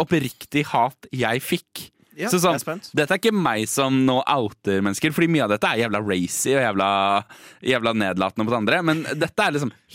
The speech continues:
Speaker 1: helt uironisk, det som dukker opp.
Speaker 2: Ja.
Speaker 1: Det er liksom, du er en jævla homse.
Speaker 2: Mhm.
Speaker 1: Det er et, det er et, eh, skjellsord man bruker online.
Speaker 2: Ja, for folk går fortsatt på barneskolen, ikke sant?
Speaker 1: Ja.
Speaker 2: Mhm.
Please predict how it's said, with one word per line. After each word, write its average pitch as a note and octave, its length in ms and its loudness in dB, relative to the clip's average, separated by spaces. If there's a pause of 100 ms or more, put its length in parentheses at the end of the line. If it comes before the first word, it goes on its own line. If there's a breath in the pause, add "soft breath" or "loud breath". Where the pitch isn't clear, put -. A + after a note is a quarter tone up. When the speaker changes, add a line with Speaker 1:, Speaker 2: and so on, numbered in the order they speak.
(180)
Speaker 1:
helt A#2+ 340 -2
uironisk, G2 720 -2
det G#2 160 0
som - 100 -6
dukker F#2+ 220 -2
opp. - 160 -10 (240 loud breath)
Speaker 2:
Ja. C#3 80 -2
Speaker 1:
Det F#3 80 4
er G#3 80 2
liksom, F#3+ 220 0 (180)
du D#3+ 160 4
er E3 160 4
en E3 80 2
jævla C#3+ 160 0
homse. D#3 560 -2 (320)
Speaker 2:
Mhm. B2 240 -4
Speaker 1:
Det A#2+ 80 4
er A#2 160 2
et, F3+ 200 -2 (120)
det B2 160 0
er A2 160 0
et, - 140 -8 (180)
eh, D3+ 480 2
skjellsord G2+ 560 -2
man D#3 180 0
bruker C3+ 640 0
online. A2 400 0 (140)
Speaker 2:
Ja, A2 100 -12
for - 80 -14
folk D3+ 160 -12
går D3+ 240 -6
fortsatt A2+ 240 -16
på C#3+ 80 -10
barneskolen, B2 560 -10
ikke E3+ 140 -12
sant? G3+ 100 -10
Speaker 1:
Ja. D#3+ 220 2 (100)
Speaker 2:
Mhm. E3 380 -10